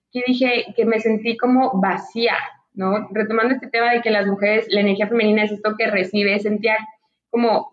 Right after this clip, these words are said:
como, lo visualizo como un cuenco, literal, eh, como, como que se vació, como que me vacié. Y entonces fue reencontrar ese equilibrio de lo que es, de lo que para mí, yo cómo podía vivir esa energía masculina.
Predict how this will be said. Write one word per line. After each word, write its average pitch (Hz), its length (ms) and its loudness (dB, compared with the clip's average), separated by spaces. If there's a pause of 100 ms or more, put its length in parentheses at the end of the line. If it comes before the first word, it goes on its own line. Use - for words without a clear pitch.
como, 196 520 0
lo 240 120 0
visualizo 262 460 0
como 262 180 2
un 254 140 4
cuenco, 247 520 0
literal, 226 460 0 (720)
eh, 202 520 0
como, 214 300 0
como 214 180 2
que 214 100 0
se 202 120 0
vació, 208 540 0 (140)
como 208 200 0
que 202 80 0
me 190 100 2
vacié. 202 500 0
Y 214 100 0
entonces 233 460 0
fue 233 340 0
reencontrar 220 840 0
ese 277 140 -4
equilibrio 214 640 0
de 208 100 2
lo 202 160 0
que 214 160 2
es, 220 140 -4 (500)
de 220 140 0
lo 220 160 0
que 220 200 -2
para 220 260 0
mí, 247 300 2
yo 262 120 2
cómo 294 280 0
podía 254 240 0
vivir 240 300 2
esa 240 180 0
energía 190 340 0
masculina. 190 680 -2